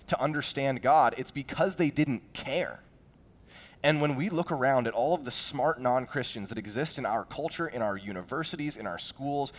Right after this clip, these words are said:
and anywhere, what we need to understand is that the fundamental characteristic that they express is that they suppress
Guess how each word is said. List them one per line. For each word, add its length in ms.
and 160
anywhere, 640
what 140
we 140
need 140
to 80
understand 600
is 140
that 220
the 180
fundamental 720
characteristic 880
that 160
they 220
express 720
is 140
that 180
they 120
suppress 920